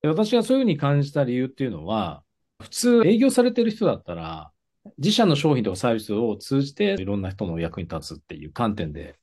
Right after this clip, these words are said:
人脈を磨いていくと思うんですけど、ビーエヌアイのメンバーにとっては、あるいはビーエヌアイじゃなくてもビジネスリファーラルを交わす、リファーラルパートナーを持ってる人たちにとっては、リファーラルパートナーの人たちが提供している商品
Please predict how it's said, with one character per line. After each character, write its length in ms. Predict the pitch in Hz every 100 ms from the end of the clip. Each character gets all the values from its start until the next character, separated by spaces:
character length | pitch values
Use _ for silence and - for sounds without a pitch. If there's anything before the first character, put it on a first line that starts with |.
| _ _ _ -
人 180 | 117
脈 300 | 113 104 101
を 280 | 98 87 87 - _ _ _
磨 180 | 101 98
い 40 |
て 80 | 90
い 20 |
く 60 | 85
と 80 | 92
思 140 | 80
う 40 |
ん 40 | 78
で 80 | 76
す 80 |
け 80 | -
ど、 260 | 143 143 71 _ _ _ _ - 107
ビ 240 | 113 175
ー 60 | 262
エ 20 |
ヌ 100 | 262
ア 20 |
イ 60 | 233
の 100 | 131
メ 160 | 117
ン 80 | 113
バ 80 | 95
ー 60 |
に 40 | 82
と 140 | 78
っ 40 | 73 _ -
て 80 |
は、 440 | 92 113 113 82 67 _ _ _ _ _ -
あ 80 | 147
る 60 |
い 20 |
は 100 | 170
ビ 160 | 123 117
ー 40 |
エ 20 | 170
ヌ 60 |
ア 40 | 147
イ 20 |
じ 60 |
ゃ 40 | 123
な 100 | 143
く 80 | -
て 60 |
も 100 | -
ビ 160 | 104 117
ジ 80 | 135
ネ 80 |
ス 260 | 123 131 120 _ _ -
リ 120 | 120
フ 60 | 123
ァ 120 | 127
ー 20 |
ラ 100 | 117
ル 160 | 87 87
を 40 |
交 200 | 85 113
わ 80 | 104
す、 300 | 104 98 92
リ 100 | 110
フ 80 | 110
ァ 60 | 170
ー 20 |
ラ 80 | 185
ル 80 | 170
パ 140 | 190
ー 40 | 170
ト 100 | 120
ナ 100 | 87
ー 20 |
を 60 |
持 120 | 85 95
っ 60 |
て 100 | 95
る 60 | 82
人 160 | -
た 40 | 82
ち 80 | 80
に 60 |
と 80 | 76
っ 60 | 71
て 160 | -
は、 260 | 104 92 - _ _ -
リ 100 | 143
フ 80 | 143
ァ 240 | 208 208
ー 20 |
ラ 120 | 202
ル 100 | 202
パ 240 | 196 196 196
ー 80 | 185
ト 120 | 139
ナ 320 | 113 104 92
ー 20 |
の 160 | 95 123
人 220 | 117 135
た 120 | 139
ち 280 | 107 - 127
が 280 | 190 233 180
提 220 | 143 101
供 160 | 92 98
し 120 | -
て 100 | 101
い 100 | 98
る 160 | 143 143
商 340 | - 131 123
品 300 | 113 - 71